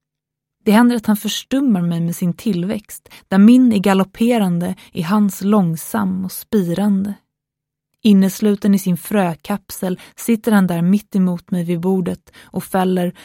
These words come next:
allt medan vi talar eller tiger, och han äter och jag inte, lager av grodd och skal.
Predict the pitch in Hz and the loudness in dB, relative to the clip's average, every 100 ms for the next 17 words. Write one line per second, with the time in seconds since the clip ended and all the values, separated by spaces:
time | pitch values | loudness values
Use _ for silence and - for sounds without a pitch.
0 | - 196 202 208 196 180 180 - 190 175 | -4 -2 2 2 2 0 -2 -2 -2 -2
1 | 190 220 - 185 180 - 190 180 180 220 | -4 -6 -6 -4 -4 -2 -2 -2 -2 -6
2 | 214 _ - 170 208 196 185 202 _ - | -8 _ -6 2 2 2 -4 -6 _ -6
3 | 190 190 202 214 170 160 - 208 - _ | 0 2 2 2 0 -2 -6 -6 -6 _
4 | _ _ _ _ _ 202 196 196 190 185 | _ _ _ _ _ 0 2 2 2 -2
5 | 175 170 190 190 180 - - _ _ 190 | -4 -6 -4 -4 -6 -12 -20 _ _ -10
6 | - - 170 190 196 | -10 -8 -8 -8 -12